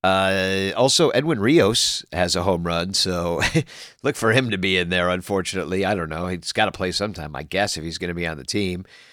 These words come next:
And, uh, not much else to see. Just, you know, no more than five at-bats. Or actually, Tucker Barnhart does have a hit, so, and two walks. So,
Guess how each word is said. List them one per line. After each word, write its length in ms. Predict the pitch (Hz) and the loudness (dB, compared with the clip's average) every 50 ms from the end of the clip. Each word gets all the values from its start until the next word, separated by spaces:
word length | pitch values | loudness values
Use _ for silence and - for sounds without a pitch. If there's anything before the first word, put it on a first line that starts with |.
| _ _ _ _ _ | _ _ _ _ _
And, 480 | - 113 120 123 127 127 131 131 131 131 | 0 4 6 6 8 6 6 4 4 6
uh, 280 | 135 139 143 143 151 151 | 6 8 8 8 8 8
not 160 | 175 190 185 | 6 4 4
much 240 | 196 214 - - 196 | 2 0 2 4 4
else 160 | 190 175 - | 2 2 2
to 80 | 143 | 0
see. 280 | 135 - - 127 90 80 | 0 2 2 0 0 -2
Just, 300 | 67 82 90 87 - - _ _ - | -2 -4 -4 -4 -4 -6 _ _ -12
you 100 | 85 87 | -10 -8
know, 120 | 80 78 82 | -6 -6 -6
no 180 | 85 87 87 | -6 -6 -4
more 220 | 87 87 87 87 82 | -4 -4 -4 -4 -4
than 140 | 85 82 | -6 -8
five 300 | 82 - 85 82 85 85 80 | -4 -2 0 0 0 -2 -4
at-bats. 540 | 76 - - 80 80 85 85 87 - - - | -8 -6 -4 -2 0 0 0 -2 -2 -6 -8
Or 220 | 73 73 78 80 - _ _ _ _ | -8 -8 -8 -10 -12 _ _ _ _
actually, 300 | - 117 123 - - 92 | -6 -6 -6 -4 -6 -8
Tucker 300 | 87 - 104 107 - 107 | -4 -4 -4 -4 -4 -2
Barnhart 420 | 95 107 113 117 98 104 110 98 - | 0 0 0 2 0 -2 -4 -2 -2
does 200 | 101 120 117 98 | -2 -2 0 -2
have 140 | 87 90 | -4 -4
a 60 | 92 82 | -4 -2
hit, 340 | 92 110 117 92 95 - | 0 0 0 0 0 -2
so, 360 | - - 82 80 85 87 90 - - _ _ _ _ _ _ _ _ _ _ | -4 -6 -4 -4 -6 -6 -8 -10 -14 _ _ _ _ _ _ _ _ _ _
and 140 | 95 98 92 | -6 -4 0
two 180 | - 120 151 156 | 4 4 6 6
walks. 600 | 120 110 127 139 - - - - - - - _ _ | 6 6 4 2 2 0 -4 -8 -8 -8 -12 _ _
So, 300 | - - - - - | -20 -20 -20 -20 -20